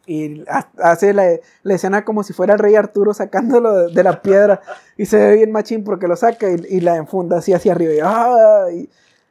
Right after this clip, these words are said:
y se le quedan viendo los otros dos así con cara de, "Este morro está bien loco." Pero sí, o sea, está, es... si te pones a pensar seriamente, si sa-, si sacáramos esa historia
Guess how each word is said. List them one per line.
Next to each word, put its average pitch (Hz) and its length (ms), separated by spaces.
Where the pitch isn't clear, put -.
y 196 120
se 196 120
le 190 80
quedan 185 240
viendo 185 200
los 180 120
otros 185 220
dos 175 140
así 175 220
con 175 240
cara 170 240
de, 160 280
"Este - 200
morro 180 240
está 180 160
bien 190 200
loco." 170 380
Pero 185 240
sí, 214 200
o 208 40
sea, 208 100
está, 185 220
es... 170 320
si - 160
te 220 100
pones 285 280
a 302 100
pensar 269 360
seriamente, 285 760
si - 160
sa-, 214 300
si - 140
sacáramos 247 560
esa 254 160
historia 247 640